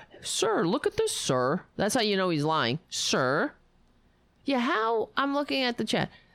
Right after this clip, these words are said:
Paradu, how does he stomach himself? Exactly. How? How does anybody stand there? How does this fucking lady stand there next to him?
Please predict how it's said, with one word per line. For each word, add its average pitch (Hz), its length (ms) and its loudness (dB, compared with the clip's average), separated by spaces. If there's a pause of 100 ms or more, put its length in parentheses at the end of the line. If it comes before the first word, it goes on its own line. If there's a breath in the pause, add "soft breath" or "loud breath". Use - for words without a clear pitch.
(320 loud breath)
Paradu, 175 500 0
how 302 340 0
does 254 340 0
he 233 180 -2
stomach 294 520 -2
himself? 131 680 -2
Exactly. 143 760 -4 (340)
How? 269 500 -2 (220)
How 302 180 0
does 427 180 0
anybody 160 720 0
stand 403 800 0
there? 139 240 2
How 285 140 0
does 466 160 0
this 440 160 0
fucking 359 440 0
lady 403 380 2
stand 160 460 0
there 135 160 2
next 247 320 -2
to 170 120 2
him? 123 280 -2